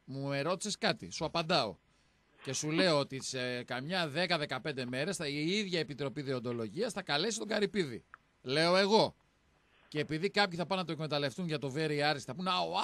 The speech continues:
Άρης και αυτό και τα λοιπά», δεν θα έχει εμπλοκή ο Άρης καμία. Είναι επιπροσωπικού με τον Καρυπίδη, γιατί, λέει, έχει καταθέσει ένας παίκτης της Βέρειας, από ό,τι έχω μάθει,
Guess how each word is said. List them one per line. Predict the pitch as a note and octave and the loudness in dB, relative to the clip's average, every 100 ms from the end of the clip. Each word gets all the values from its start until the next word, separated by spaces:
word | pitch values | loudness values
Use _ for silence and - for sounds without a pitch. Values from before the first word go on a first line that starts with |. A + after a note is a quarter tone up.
| D#4 | -2
Άρης | C4 - | -4 -4
και | F#3 | -6
αυτό | C#3+ | -6
και | F#3 | -6
τα | F3+ | -6
λοιπά», | G3+ - | -8 -8
δεν | D#3 E3 | -4 -2
θα | C3+ | -2
έχει | G#2 | -6
εμπλοκή | G#2 G#2 G2 | -6 -8 -6
ο | A#2+ | -6
Άρης | C3 | -6
καμία. | - A#2 D#3+ G3+ - | -6 -8 -6 -8 -8
Είναι | E3+ F3 | -8 -8
επιπροσωπικού | D#3 C3+ B2 B2 C3 F#3+ | -8 -10 -10 -10 -12 -10
με | F3 | -8
τον | C#3 | -6
Καρυπίδη, | C3 C3 C3 G3 | -6 -6 -6 -6
γιατί, | D#3+ D3 G3+ F#3+ F#3 | -6 -6 -2 0 -2
λέει, | D#3 F#3+ F#3+ F3+ | -6 -4 -4 -4
έχει | E3 D#3+ | -8 -10
καταθέσει | - F3+ - F#3 E3+ | -8 -8 -6 -6 -8
ένας | E3+ D3 | -6 -8
παίκτης | - E3 D#3 | -8 -12 -12
της | A#2+ | -10
Βέρειας, | B2 D3+ C#3+ | -6 -4 -4
από | A2+ A#2+ | -8 -10
ό,τι | A#2+ | -10
έχω | A2+ | -8
μάθει, | A2 G#2+ D3 | -8 -8 -12